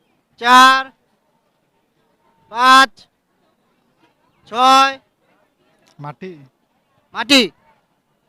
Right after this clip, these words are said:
Speaker 1: মাটি কি সঠিক হিসেবে ধরবো? দর্শক, উনি উত্তর দিয়েছে মাটি। ওনার উত্তরটা হান্ড্রেড পার্সেন্ট ভুল। যদি আপনাদের সঠিক উত্তর জানা থাকে তাহলে কমেন্ট বক্সে লিখতে থাকুন। দর্শক, উনি প্রথমটা পারে নাই, ওনার জন্য দ্বিতীয় প্রশ্ন।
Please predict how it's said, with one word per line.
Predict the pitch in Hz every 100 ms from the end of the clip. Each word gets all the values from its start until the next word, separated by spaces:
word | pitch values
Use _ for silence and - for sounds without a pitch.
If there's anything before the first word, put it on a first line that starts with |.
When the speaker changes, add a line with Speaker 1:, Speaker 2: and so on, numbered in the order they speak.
| -
Speaker 1:
মাটি | 226 247
কি | 262
সঠিক | 269 269
হিসেবে | 269 269
ধরবো? | 254 262 269 262 175 _ _ _ _ _ _ _ _ _ _ _ _ _ -
দর্শক, | 254 294 285
উনি | 277 277
উত্তর | 269 294
দিয়েছে | 254 277 254
মাটি। | 254 269 - 277
ওনার | 277 269
উত্তরটা | 269 - 269 269
হান্ড্রেড | 254 269 269
পার্সেন্ট | 254 277 247 294 302 320 _ - 170
ভুল। | 240 294 226 -
যদি | 190 233
আপনাদের | 269 240 277
সঠিক | 277 269 277
উত্তর | 285 285
জানা | 262 277
থাকে | 285 269 277 302 - -
তাহলে | 240 269 269
কমেন্ট | 277 269 269
বক্সে | 269 285
লিখতে | 277 -
থাকুন। | 262 254 214 135 - _ _ _ _
দর্শক, | 185 262 285
উনি | 294 285
প্রথমটা | 294 269 277 285
পারে | 285 285
নাই, | 285
ওনার | 285 285 277
জন্য | 285 277 294
দ্বিতীয় | 262 285 302 285
প্রশ্ন। | 269 262 247 277 311